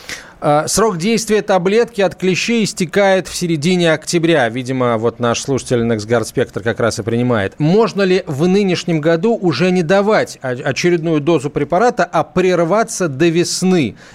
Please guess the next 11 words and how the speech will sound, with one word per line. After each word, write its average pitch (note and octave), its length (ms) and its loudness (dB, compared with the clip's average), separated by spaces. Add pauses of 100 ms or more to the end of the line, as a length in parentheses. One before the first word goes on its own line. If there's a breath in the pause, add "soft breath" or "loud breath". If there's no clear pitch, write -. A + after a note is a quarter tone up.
(100)
Из F3 220 0
Твери F#3+ 360 0
пишет C#3 360 -4
слушатель. A2 600 -6
Я, A#2 240 0
чтобы A#2 260 0
показать C3+ 580 -2
как G#2 160 -8
бы G#2+ 320 -2
географию C3 600 -2
региона A2 480 -4